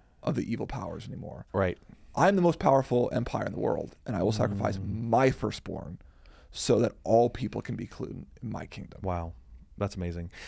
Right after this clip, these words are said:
Speaker 2: Just thinking about the hypothetical situation that I mentioned earlier in which, you know, some Jewish person was sitting there being like, "God, would you just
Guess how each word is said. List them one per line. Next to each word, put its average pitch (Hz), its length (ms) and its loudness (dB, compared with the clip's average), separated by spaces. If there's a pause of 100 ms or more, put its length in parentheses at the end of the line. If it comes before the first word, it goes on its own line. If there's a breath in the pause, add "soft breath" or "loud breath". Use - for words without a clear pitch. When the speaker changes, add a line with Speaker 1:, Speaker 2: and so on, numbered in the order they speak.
(120)
Speaker 2:
Just 131 200 2
thinking 147 320 4
about 113 200 4
the 107 80 0
hypothetical 104 520 0
situation 92 520 0
that 90 100 0
I 90 60 2
mentioned 90 320 -4
earlier 87 360 0
in 90 200 -2
which, - 340 -2 (340 loud breath)
you 104 120 2
know, 80 160 2
some 101 680 4 (400)
Jewish 101 340 4
person 98 360 2
was 90 120 0
sitting 95 220 0
there 90 220 2
being 87 200 -2
like, 87 200 -4
"God, 92 240 -6
would 95 160 -10
you 98 80 -2
just 92 240 -8